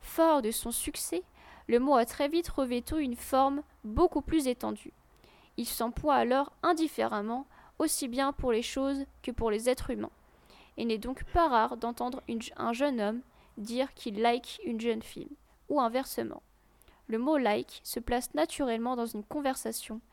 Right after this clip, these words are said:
et les jeunes l'utilisent souvent. Mais pourquoi liker ? Loin d'être banal,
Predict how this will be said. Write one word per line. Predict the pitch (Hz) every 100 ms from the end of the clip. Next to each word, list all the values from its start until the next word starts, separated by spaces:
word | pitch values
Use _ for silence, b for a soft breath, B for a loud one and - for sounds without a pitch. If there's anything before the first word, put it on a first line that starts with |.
| B B B B -
et |
les | 240 233
jeunes | 233 233 254 311
l'utilisent | 240 - 220 240 240 254
souvent. | - - 247 208 - _ _ b b b b b b _ _ _ _ _ _ _ -
Mais | 214
pourquoi | 302 - 381
liker ? | 262 220 - - _ _ _ _ b b _ 233
Loin | 254 269
d'être | 226 - 202
banal, | 208 240 254 254 302